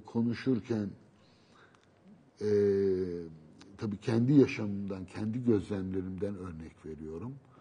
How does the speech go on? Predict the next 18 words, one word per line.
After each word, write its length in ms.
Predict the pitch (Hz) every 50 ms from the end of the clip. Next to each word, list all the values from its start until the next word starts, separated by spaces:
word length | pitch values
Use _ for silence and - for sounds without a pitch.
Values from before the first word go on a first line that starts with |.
| - - - _ _ _ _ _ -
E, 180 | 98 98 92 92
bu 160 | 110 110 101
beni 220 | 110 110 113 117
çok 220 | 104 123 123 113 104 - - - - - - - - _ _ _ _ _ -
ikna 480 | 123 - - - 117 113 113 107 104 104
ettiği 440 | 104 101 104 - - 180 196 196 165
için 240 | - - - 90 78 - - - _ - - - -
karşımdakileri 800 | - 107 110 98 - - 120 120 127 120 127 135 143 151 143 123
de 60 | 127
ikna 440 | - 123 110 - - 131 131 131 131
edecekmiş 680 | 123 104 95 85 90 92 - - - 92 87 - -
gibi 280 | - 98 98 98 101 85
geliyor. 400 | 87 95 92 78 76 80 76 73 - - - - - _ _
Fakat 300 | - 110 110 156 170 135
söylediğimde 1000 | - - 131 123 120 123 135 131 117 127 139 147 147 147 143 160 160 165 165 151 - - - - -
bakıyorum 420 | 107 117 - - 147 156 147 143 131
o 180 | 127 135 123 117
bendeki 580 | 127 123 131 131 127 123 - 151 156 147 -